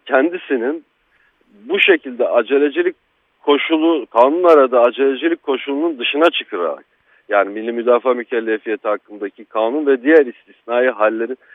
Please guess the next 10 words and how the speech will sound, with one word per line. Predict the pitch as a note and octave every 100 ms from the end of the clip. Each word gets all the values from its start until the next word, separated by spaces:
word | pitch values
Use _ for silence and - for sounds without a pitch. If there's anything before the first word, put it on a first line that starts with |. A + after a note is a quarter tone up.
| - _ G#2+
dışına | B2 F3 F#3
çıkılarak | - F3 C3+ G#2 F2 D2+ _ _ _ _ -
Bakanlar | A#2 D3 D3 G3+ A3+
Kurulu'nun | - F3+ D3+ B2+ A#2 A2+
acele | A2 A2 D3 F#3+
kamulaştırma | F#3 D#3 B2+ A2 - A2 G#2 G2+ _ _ _
kararı | - B2 A#2+ A#2 G#2+
almasını | A2 B2+ C#3 D3+ - G#3+
ihlal | A3 D#3+ C#3 B2+
olarak | A2 F#2+ D#2+